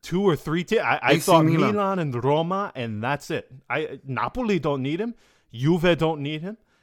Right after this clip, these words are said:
Speaker 1: Uh, Inter, they don't need him.
Speaker 2: Well, we need him, but we've got someone else there wanting to play, wanting to play a three five two and play wing backs instead. And, and so, you know, it is what it is. But,
Speaker 1: <laughs>
Speaker 2: uh, it's, um, w-, w-,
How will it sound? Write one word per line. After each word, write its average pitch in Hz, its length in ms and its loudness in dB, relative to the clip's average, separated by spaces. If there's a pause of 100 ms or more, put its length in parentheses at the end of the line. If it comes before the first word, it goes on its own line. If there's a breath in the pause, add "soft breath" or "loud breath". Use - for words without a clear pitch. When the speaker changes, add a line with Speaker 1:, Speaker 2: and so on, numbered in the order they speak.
Speaker 1:
Uh, 120 300 -2 (140)
Inter, 180 580 0 (140)
they 135 160 2
don't 156 220 0
need 117 200 -6
him. 139 160 -6
Speaker 2:
Well, 165 160 4
we 151 140 4
need 156 320 4
him, 113 200 2
but 123 120 4
we've 120 180 0
got 131 220 2
someone 120 280 0
else 123 220 0
there 107 180 -2
wanting 107 280 -2
to 92 80 -10
play, 107 360 -4
wanting 101 760 -6
to - 40 -20
play 107 140 -2
a 98 60 -4
three 104 180 -6
five 104 300 -4
two 117 160 -2
and 95 100 -6
play 101 120 -6
wing 113 220 0
backs 90 280 -6
instead. 92 320 -6
And, 95 240 -6
and 101 240 -12
so, 98 180 -8
you 98 80 -8
know, 90 100 -6
it 98 120 -8
is 98 100 -8
what 95 140 -10
it 110 100 -4
is. 104 180 -4
But, 95 140 -6 (240 loud breath)
Speaker 1:
<laughs> - 240 -14
Speaker 2:
uh, 120 260 0
it's, 139 280 -4
um, 135 320 2 (100)
w-, 85 480 -12
w-, - 0 -